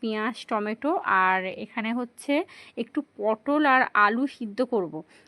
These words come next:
এখন না যে কোনো একটা সিদ্ধ, মানে প্রতিদিন একটা করে সিদ্ধ মানে খাবারের পাতে রাখছি আর কি। তো ওই কাঁকরোল আলু সিদ্ধ, না হলে পটল আলু সিদ্ধ। আর তন্ময় দেখছি খুব ভালোবাসছে খেতে, মানে বেশি বেশি করে ও নিয়ে নিচ্ছে।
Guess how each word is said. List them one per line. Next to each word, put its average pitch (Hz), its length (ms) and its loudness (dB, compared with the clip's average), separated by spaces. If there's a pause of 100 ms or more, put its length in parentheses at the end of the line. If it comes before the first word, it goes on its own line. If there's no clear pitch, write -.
এখন 277 300 0
না 339 180 4
যে 214 180 -2
কোনো 269 280 -2
একটা 285 300 0
সিদ্ধ, 254 440 -4
মানে 262 220 2
প্রতিদিন 285 480 2
একটা 277 260 -2
করে 294 200 -2
সিদ্ধ 247 400 -6
মানে 254 380 2
খাবারের 202 420 0
পাতে 202 280 -4
রাখছি 185 460 -4
আর 170 60 -4 (140)
কি। - 120 -16 (400)
তো 262 80 4
ওই 269 100 4
কাঁকরোল 233 440 2
আলু 233 180 0
সিদ্ধ, 220 360 -10
না 220 260 0
হলে 202 280 -6
পটল 202 300 -4
আলু 196 200 -4
সিদ্ধ। 196 320 -8
আর 214 160 2
তন্ময় 233 460 0
দেখছি 277 260 -4
খুব 311 320 -2
ভালোবাসছে 233 800 2
খেতে, 175 400 -4 (360)
মানে 202 220 2
বেশি 226 260 0
বেশি 339 200 4
করে 349 180 2
ও 330 120 6
নিয়ে 285 240 4
নিচ্ছে। 208 500 -4